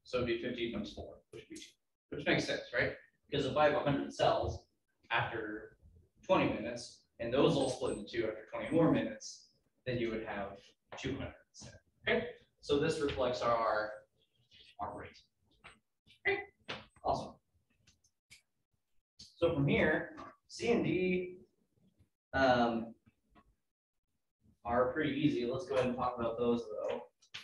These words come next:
So find, so in the book, it's gonna say find the number of cells, right? Which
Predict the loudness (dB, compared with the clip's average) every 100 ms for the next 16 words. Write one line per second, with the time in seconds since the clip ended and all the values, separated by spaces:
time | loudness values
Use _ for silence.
0 | -18 _ _ _ -20 -12 -10 -2 0 2
1 | 2 4 4 4 2 -8 -14 -18 _ 2
2 | 6 8 6 6 6 6 2 0 0 2
3 | 2 4 4 4 2 0 -2 -2 -4 0
4 | 4 4 4 2 2 2 0 -6 -18 -20
5 | -4 0 0 -4 -12 _ 4 4 2 -4